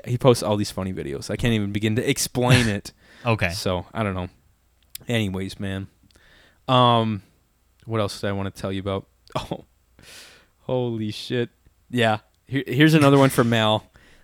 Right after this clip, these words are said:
Speaker 1: Um, I saw this on Facebook.
Speaker 2: Okay.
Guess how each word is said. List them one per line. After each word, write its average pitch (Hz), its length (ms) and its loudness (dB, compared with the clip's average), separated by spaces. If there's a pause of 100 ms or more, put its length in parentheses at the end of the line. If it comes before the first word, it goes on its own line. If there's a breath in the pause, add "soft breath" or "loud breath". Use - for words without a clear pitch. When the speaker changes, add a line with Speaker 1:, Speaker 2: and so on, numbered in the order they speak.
(120)
Speaker 1:
Um, 110 520 0 (560)
I - 100 -6
saw - 420 -4
this 180 280 0
on 113 220 -2
Facebook. 98 760 -4 (400)
Speaker 2:
Okay. 107 280 -2